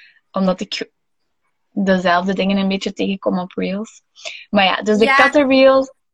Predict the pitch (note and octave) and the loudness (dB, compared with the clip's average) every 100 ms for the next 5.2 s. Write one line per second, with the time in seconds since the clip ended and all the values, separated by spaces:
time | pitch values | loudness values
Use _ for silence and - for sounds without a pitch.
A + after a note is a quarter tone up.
0 | _ _ G3+ G3+ - A3 A#3 - A#3 G#3+ | _ _ -14 -10 -8 -6 -8 -6 -6 0
1 | G#3 G#3 G3+ - F#3+ F#3+ F#3 - F#3+ F#3+ | 0 -2 -8 -6 -4 -4 -8 -6 -4 -4
2 | F3+ F3+ G#3 _ _ - _ _ _ _ | -6 -8 -12 _ _ -20 _ _ _ _
3 | _ _ - G3 G3+ G3+ A3+ A#3 A#3 A3+ | _ _ -10 -2 0 2 0 0 0 4
4 | A3+ G#3 G3+ F#3 G3 G#3+ G#3+ G#3 A3 G3+ | 4 2 -2 -4 -2 0 -2 -2 -4 -4
5 | F#3+ G3 | -4 -6